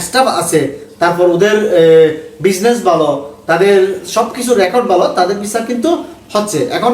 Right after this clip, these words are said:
আপনার কথা হচ্ছে আপনি ভিজিট ভিসায় বাংলাদেশ থেকে যাইতে পারতেছেন কি না। এখন কেউ যদি আপনাকে বাংলাদেশ থেকে ভিজিট ভিসা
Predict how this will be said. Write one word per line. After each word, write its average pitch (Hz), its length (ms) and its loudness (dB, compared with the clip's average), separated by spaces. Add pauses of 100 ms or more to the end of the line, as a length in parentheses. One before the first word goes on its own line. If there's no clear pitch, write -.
আপনার 190 240 -4
কথা 214 180 -2
হচ্ছে 233 200 -2 (720)
আপনি 175 220 2
ভিজিট 208 260 -2
ভিসায় 190 260 -2
বাংলাদেশ 160 380 -4
থেকে 214 220 -4
যাইতে 160 220 -2
পারতেছেন 156 360 -8 (120)
কি 185 100 -4 (220)
না। 139 80 -4 (460)
এখন 202 140 0 (100)
কেউ 185 180 4
যদি 208 180 -2
আপনাকে 175 200 -4 (140)
বাংলাদেশ 151 320 -4 (180)
থেকে 196 180 -2 (140)
ভিজিট 180 280 -4
ভিসা 190 180 -2